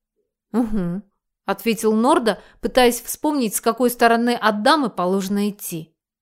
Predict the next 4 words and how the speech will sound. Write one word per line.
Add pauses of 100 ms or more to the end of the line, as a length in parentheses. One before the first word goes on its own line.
(560)
«Она,
безусловно,
красивая
девушка,